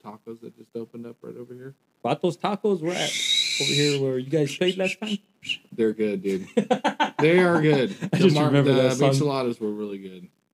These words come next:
Speaker 2: That's
Speaker 1: Yeah.
Speaker 2: awesome. That is
Speaker 1: Yeah.
Speaker 2: pretty cool. So, Jimmy, when you go out to the restaurants, out and about, you see the atmosphere there.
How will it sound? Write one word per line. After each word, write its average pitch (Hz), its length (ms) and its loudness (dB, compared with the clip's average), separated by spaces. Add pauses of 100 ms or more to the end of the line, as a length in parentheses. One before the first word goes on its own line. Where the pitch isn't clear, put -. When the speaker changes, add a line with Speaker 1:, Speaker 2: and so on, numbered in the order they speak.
(200)
Speaker 2:
That's 127 300 -4
Speaker 1:
Yeah. 120 60 -2
Speaker 2:
awesome. 110 420 -6 (200)
That 127 160 0
is 127 100 -4
Speaker 1:
Yeah. - 100 -20
Speaker 2:
pretty 123 260 -2
cool. 117 260 0 (380)
So, 135 80 2
Jimmy, 208 300 8
when 175 160 6
you 185 80 6
go 202 120 6
out 196 300 4
to 202 80 2
the 175 80 2
restaurants, 190 640 4
out 160 180 2
and 165 120 2
about, 156 560 2
you 151 80 0
see 165 420 -4
the 139 140 2
atmosphere 160 680 2
there. 170 500 4